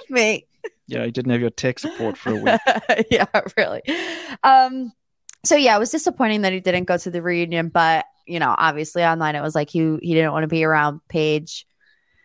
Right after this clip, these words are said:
Speaker 1: and Adam. And, I mean, when you look at it, I don't know how long Paige and Adam like, were a thing. I, I, I really do feel like it was only,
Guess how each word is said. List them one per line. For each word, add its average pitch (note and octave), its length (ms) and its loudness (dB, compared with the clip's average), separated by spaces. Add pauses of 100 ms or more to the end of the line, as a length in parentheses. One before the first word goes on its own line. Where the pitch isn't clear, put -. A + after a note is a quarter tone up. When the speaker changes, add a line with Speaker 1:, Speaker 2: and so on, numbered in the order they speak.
(180)
Speaker 1:
and E3 140 2
Adam. D#3 680 0 (340)
And, F#3+ 180 4
I F#3 80 2
mean, F#3+ 160 0
when G3+ 120 4
you G3+ 120 6
look G#3+ 240 2
at F3 180 2
it, - 80 -6
I A#3+ 140 6
don't G#4 160 4
know D#4 160 4
how C4 200 4
long G3+ 420 2 (360)
Paige G#3 260 2
and G3+ 80 -2
Adam F3+ 580 0 (360)
like, F3 240 2
were F#3 320 6
a F3 80 0
thing. A3 400 2
I, E3+ 140 0 (100)
I, G#3+ 220 -2 (140)
I G3+ 100 4
really C4+ 300 2
do C#4+ 180 -6
feel C4+ 200 0
like C4 180 0
it A3+ 100 -4
was G#3 140 -4
only, A3 560 -2